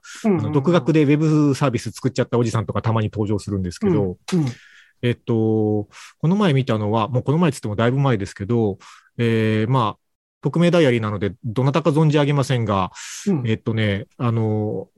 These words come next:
Speaker 2: アダルトビデオのパッケージを眺めるのが趣味だっていうおじさんが、
Speaker 1: はいはい。
Speaker 2: あの、なんかジャケットっていうんですかね。
Speaker 1: うん。
Speaker 2: あるじゃないですか。そういう、こう、サイトで、こう、表に表示されてるジャケット部分の写真というか、
Speaker 1: うん。
Speaker 2: あれを、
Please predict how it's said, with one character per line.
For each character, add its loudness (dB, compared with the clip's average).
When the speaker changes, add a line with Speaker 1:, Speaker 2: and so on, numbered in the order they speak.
Speaker 2:
ア 0
ダ 4
ル 2
ト 2
ビ 2
デ 2
オ 0
の -4
パ 0
ッ -10
ケ 2
ー 0
ジ 0
を 4
眺 2
め 4
る 2
の -2
が -8
趣 -4
味 2
だ -2
っ -6
て -8
い -2
う -2
お -4
じ -6
さ -4
ん -6
が、 -2
Speaker 1:
は 0
い -4
は -6
い。 -20
Speaker 2:
あ -2
の、 -4
な 0
ん -2
か -6
ジ 0
ャ 0
ケ 0
ッ -4
ト -2
っ -12
て 0
い -2
う -2
ん -4
で -14
す -18
か -4
ね。 0
Speaker 1:
う 0
ん。 0
Speaker 2:
あ 2
る -2
じ -4
ゃ -2
な -4
い -4
で -8
す -16
か。 -14
そ -2
う 2
い 0
う、 0
こ -4
う、 -2
サ 0
イ 0
ト -2
で、 4
こ -4
う、 0
表 2
に 0
表 -8
示 0
さ 0
れ 0
て -2
る -2
ジ -2
ャ -2
ケ -2
ッ -12
ト -4
部 0
分 -6
の -6
写 -2
真 0
と -2
い 0
う -2
か、 -10
Speaker 1:
う 2
ん。 0
Speaker 2:
あ 2
れ 6
を、 2